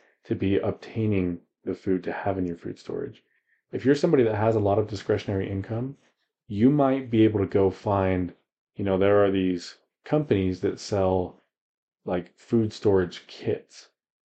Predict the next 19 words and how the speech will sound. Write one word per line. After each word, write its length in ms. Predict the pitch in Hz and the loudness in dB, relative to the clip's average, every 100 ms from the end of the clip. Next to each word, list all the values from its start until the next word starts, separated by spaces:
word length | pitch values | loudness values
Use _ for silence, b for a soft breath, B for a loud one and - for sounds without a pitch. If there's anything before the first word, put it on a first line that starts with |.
| _ | _
um, 400 | 101 92 90 85 - _ _ _ - _ _ - | -6 -4 -4 -6 -10 _ _ _ -20 _ _ 2
big 200 | 120 - - | 2 0 -2
buckets 560 | 113 - 101 - - - | -2 0 -4 -4 -8 -2
that 320 | 101 - - | 0 0 -6
it's 180 | 110 - - | -8 -8 0
all 580 | 98 101 101 95 92 _ _ _ _ _ _ - 123 | 4 6 6 4 0 _ _ _ _ _ _ -16 -14
sealed 640 | - 127 127 123 117 104 | -4 2 4 6 4 2
in 140 | 101 | -2
such 280 | 95 113 110 | 0 -2 0
a 40 | |
way 240 | 104 101 98 | 0 2 2
that 120 | 98 | 2
it 100 | 98 | 0
might 220 | 113 113 | -2 0
last 340 | 95 104 104 - | 0 2 0 -2
for 140 | 95 | -8
fifteen 640 | - 95 - - 101 98 | -4 -6 -6 -6 -2 -2
or 120 | 87 | -4
twenty, 680 | 82 - 98 98 95 90 | -6 -8 -4 -2 0 -2